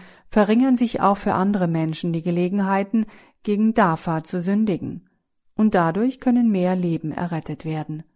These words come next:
Als ich damals unrechtmäßig in einer Haftanstalt festgehalten wurde,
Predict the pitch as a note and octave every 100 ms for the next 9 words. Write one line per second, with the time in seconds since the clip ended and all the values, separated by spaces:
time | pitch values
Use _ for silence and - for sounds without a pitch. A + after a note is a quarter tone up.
0 | _ _ _ _ _ _ _ _ _ _
1 | _ _ _ _ _ - G3+ A#3 - G3+
2 | A3+ A3+ G#3 A3 A#3 G3 F3+ - F3+ F3+
3 | F3+ E3 E3 D#3+ - D#3+ D#3+ F#3+ - -
4 | E3+ - E3 D#3+ - G#3+ G#3+ - F3 E3+
5 | E3+ F3 F3 F3+ F3+